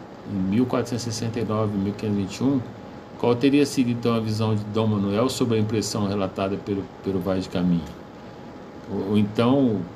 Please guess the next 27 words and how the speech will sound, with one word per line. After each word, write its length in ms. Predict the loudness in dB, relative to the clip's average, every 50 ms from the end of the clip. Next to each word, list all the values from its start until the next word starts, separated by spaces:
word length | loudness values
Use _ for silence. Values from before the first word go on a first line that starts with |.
| -10 -4
qual 160 | 0 0 0
teria 280 | 2 2 2 2 0 0
sido 240 | 0 -2 0 0 0
a 40 |
comparação 760 | 0 0 0 2 4 4 4 4 2 0 0 0 0 2 2 2
do 120 | 2 2
monstro 440 | 2 4 4 4 4 2 2 0 2
marinho, 600 | 2 4 4 4 4 4 4 4 4 2 0 -2 -4 -8 -16 -16 -16 -18 -18 -18 -18 -18 -18 -18 -18 -18 -18 -18 -14 -12 -10 -8 -4 -2 2
monstro 540 | 4 4 4 4 2 0 -4 -6 -2 -2 0
marinho, 540 | 2 2 2 4 4 4 4 4 4 4 4
né, 200 | 2 2 0 0
do 140 | 0 2
monstro 380 | 2 2 4 2 2 0 0 0
marinho 400 | 0 2 2 2 4 4 4 4
do 120 | 4 4
litoral, 640 | 4 2 2 2 2 2 2 4 4 2 2 2 0 -4 -8 -14 -16 -16 -16 -14 -8 -4
do 80 | -2 0
litoral 500 | 0 0 2 4 4 6 6 4 4 4
de 80 | 2
São 240 | 0 0 2 2 2
Vicente 500 | 2 0 0 0 0 0 0 0 0 -2
Real, 320 | -4 -2 0 0 0 0 0 0
com 60 | -2
a 60 | -2
descrição 600 | -2 -2 -4 -4 -2 -2 -2 -2 -2 -2 0 0
do 120 | 2 0 0
Gândavo, 520 | 0 2 4 4 6 6 4 4 2 0